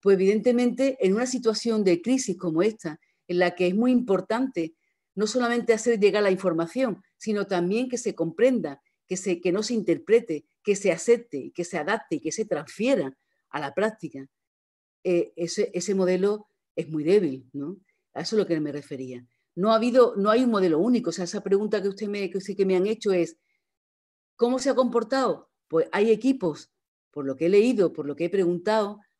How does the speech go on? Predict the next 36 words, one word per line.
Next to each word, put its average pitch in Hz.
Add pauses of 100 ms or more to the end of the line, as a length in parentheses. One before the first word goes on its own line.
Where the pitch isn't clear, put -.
(100)
hay 214
equipos 247 (540)
que 185
no 202
han 226
tenido 233
grandes 196
problemas 180
en 170
este 165
sentido. 147
Bueno, 214
los 156
problemas 165
que 185
supone 196 (560)
lo 175
que 190
ha 190
cambiado, 180 (180)
todas 196
las 190
modificaciones, 180
lo 170
que 226
ha 262
supuesto 247
el 151
problema, 147
porque 123
es -
que 170
existía, 165
¿no? 139
esa 139
crisis. 139